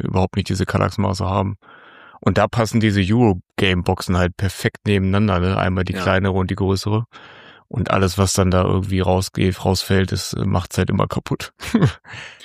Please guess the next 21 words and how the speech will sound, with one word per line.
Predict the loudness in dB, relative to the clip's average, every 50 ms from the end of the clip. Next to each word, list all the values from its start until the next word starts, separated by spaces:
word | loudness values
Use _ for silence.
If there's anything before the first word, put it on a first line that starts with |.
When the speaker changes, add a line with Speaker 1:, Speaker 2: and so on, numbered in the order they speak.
| -20 -20 -20 -10 -2
Speaker 2:
Wir | 0 0
hatten | 2 2 2
im, | 2 2 0 0 0
im | -2
Vorfeld | 2 4 2 4 4 2 0 2
ja | 0
schon | 2 2 0 0
drüber | 0 0 -2 0
gesprochen, | -2 -2 -4 -2 -2 -2 0 0
dass, | -2 -2 -4 -4 -8 -8 -6
äh, | -4 -4 -4 -4
Crowdfunding-Kampagnen | -4 -2 -2 -2 0 0 -2 -2 -2 -2 -4 -6 -4 -2 0 0 0 0 0
mittlerweile | 0 0 0 0 2 2 2 2 2 2
auch | 2 0 0 -2
schon | -4 -2 0 2 2
dieses | 0 0 -4 -6 -10
typische | -8 -8 -8 -6 -4 -6 -6 -6
Kallax-Format | -2 -2 0 0 0 -2 -4 -10 -2 -2 0 2 2 4 4 2 2 0 -4
ins | -6 -4 -4 -4 -4 -6 -14 -18 -8
Auge | -4 0 2 2 2 2 0 -2 -2 -4
fassen. | _ -12 -10 -8 -6 -4 -4 -4 -4 -4